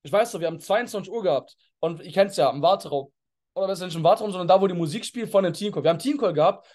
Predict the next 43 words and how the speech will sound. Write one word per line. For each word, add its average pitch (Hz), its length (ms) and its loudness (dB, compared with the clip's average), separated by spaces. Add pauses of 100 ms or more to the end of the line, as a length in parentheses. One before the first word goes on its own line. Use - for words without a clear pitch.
und 180 80 -12
stand 208 160 -2
noch 180 100 -4
kein 196 260 -6
First 185 260 -2
Call, 135 100 -10
oder? 175 240 -2 (240)
Wer 202 160 2
kennt 240 240 -8
das? 160 160 -10
Man 151 140 -6
fuckt 240 200 -4
sich - 100 -16
drüber 202 140 -4
ab, 220 80 -6
dass 208 140 -6
man 196 100 -6
kein 175 180 -4
First 214 240 -4
Call 156 100 -6
hatte. 127 280 -6 (380)
Zweiundzwanzig 202 580 0
Uhr. 156 300 0 (220)
Der 147 100 -4
Kollege 214 360 0
antwortet 226 340 2
mir, 202 300 -2 (180)
„Ja, 190 200 2
ich 190 120 -4
hätte 175 140 -4
Interesse.“ 151 580 -6 (180)
Was 156 140 0
mache 233 260 4
ich? 277 240 -2 (140)
Ich 180 140 -4
mache 220 100 -2
eine 247 120 0
Memo. 269 440 2 (320)
Okay? 220 340 -4 (200)
Ich 160 120 -6
mache 233 200 4
eine 233 160 4
Memo 269 540 2